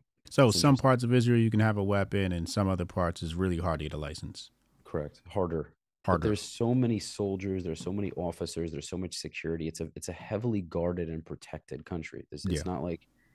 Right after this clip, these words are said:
Speaker 2: i-, if someone commits something, there's usually a cop around the block. There's usually someone right then and there with a weapon. So
Speaker 1: So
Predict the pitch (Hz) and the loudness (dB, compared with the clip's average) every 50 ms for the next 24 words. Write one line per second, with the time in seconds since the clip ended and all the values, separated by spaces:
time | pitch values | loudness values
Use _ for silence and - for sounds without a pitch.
0 | _ _ _ _ - 95 - - 98 - - - 127 127 147 139 127 - - 110 | _ _ _ _ -2 0 0 0 -2 -4 -4 -4 -2 0 0 -2 -2 -2 -4 -2
1 | 104 107 107 - - 131 135 135 135 123 104 92 87 95 98 104 104 107 113 98 | -2 -2 -2 -2 -4 -4 -4 -2 -2 -4 -4 -4 -4 -4 -4 -4 -2 -2 -2 -2
2 | 90 85 85 - - 67 71 - 73 71 62 67 65 - - - - - _ - | -2 -2 -4 -4 -4 -6 -4 -4 -6 -6 -6 -8 -10 -10 -12 -12 -14 -14 _ -12
3 | - 73 78 87 90 90 87 90 85 - - 87 80 78 78 80 73 71 71 - | -10 -6 -6 -4 -4 -4 -4 -4 -4 -4 -4 -4 -2 -2 -2 -2 -4 -4 -6 -6
4 | - 80 82 78 78 73 69 65 65 - 78 71 65 60 - 52 52 _ _ _ | -6 -6 -4 -4 -4 -4 -6 -6 -8 -8 -8 -8 -8 -8 -10 -14 -18 _ _ _
5 | _ _ _ _ _ _ _ _ _ _ _ _ _ - - - 85 160 151 139 | _ _ _ _ _ _ _ _ _ _ _ _ _ -10 -6 2 4 6 6 6
6 | 120 | 4